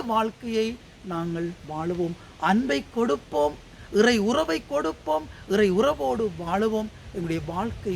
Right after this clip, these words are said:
ஒவ்வொன்றும் இறைவனுக்குள் கட்டப்பட்ட வாழ்வாக வாழ மலர இன்றைய நாளுக்குள் நாங்கள் காலடி பதிப்போம். எல்லோரையும் அன்பு செய்வோம், எல்லோரையும் ஏற்றுக்கொள்வோம், எல்லோரையும் இறைவனுடைய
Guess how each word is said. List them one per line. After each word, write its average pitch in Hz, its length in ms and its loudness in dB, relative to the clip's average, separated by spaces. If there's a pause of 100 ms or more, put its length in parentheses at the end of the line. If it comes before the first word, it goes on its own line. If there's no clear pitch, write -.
(140)
ஒவ்வொன்றும் 220 480 0 (300)
இறைவனுக்குள் 349 680 4
கட்டப்பட்ட 208 540 -10 (100)
வாழ்வாக 175 600 -4 (440)
வாழ 208 240 2 (460)
மலர 175 260 0 (380)
இன்றைய 156 400 -6
நாளுக்குள் 208 520 -2 (220)
நாங்கள் 160 320 -6 (280)
காலடி 160 360 -8 (160)
பதிப்போம். 139 480 -14 (320)
எல்லோரையும் 285 680 6 (140)
அன்பு 202 200 -4 (120)
செய்வோம், 202 320 -4 (300)
எல்லோரையும் 320 680 2
ஏற்றுக்கொள்வோம், 202 680 -4 (320)
எல்லோரையும் 190 540 2 (220)
இறைவனுடைய 156 360 -4